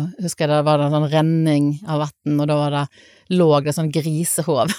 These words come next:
<laughs> til vatning. Så første gang jeg lagde det, da gjorde jeg også det, men da var jo, det er jo ingenting kjøtt ut av det hovet, det er bare selve tradisjonen, tror jeg. Så nå lager jeg av svineribba og knok, og kombinerer det med en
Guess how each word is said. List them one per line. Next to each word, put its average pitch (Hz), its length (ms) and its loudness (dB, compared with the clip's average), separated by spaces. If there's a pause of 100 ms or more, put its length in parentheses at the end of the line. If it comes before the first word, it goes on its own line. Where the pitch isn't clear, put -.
(100)
<laughs> - 240 -4
til 196 100 0
vatning. 185 480 -2 (420)
Så 214 140 0
første 214 320 -2
gang 165 160 2
jeg 156 80 2
lagde 160 280 2
det, 160 100 2 (160)
da 175 260 2
gjorde 175 220 4
jeg 156 100 4
også 135 160 0
det, 131 120 2 (160)
men 165 160 0
da 156 160 4
var 151 200 2
jo, 131 220 -2 (300)
det - 120 -6
er 131 80 -2
jo - 80 -8
ingenting 143 320 0
kjøtt - 320 -10
ut - 120 -8
av 139 120 -2
det 139 80 -2
hovet, 139 220 0
det 139 60 0
er 139 100 -2
bare 131 300 -2 (800)
selve 143 240 -4
tradisjonen, 135 480 -6
tror 135 180 -4
jeg. - 100 -14 (760)
Så - 180 -6
nå 160 120 -2
lager 151 280 -2
jeg 151 160 -4
av 127 120 -8
svineribba 147 720 -6
og 139 200 -8
knok, - 600 -8 (680)
og 156 120 -6 (120)
kombinerer 147 520 -2
det 123 200 -4
med 139 300 -2
en 147 220 -4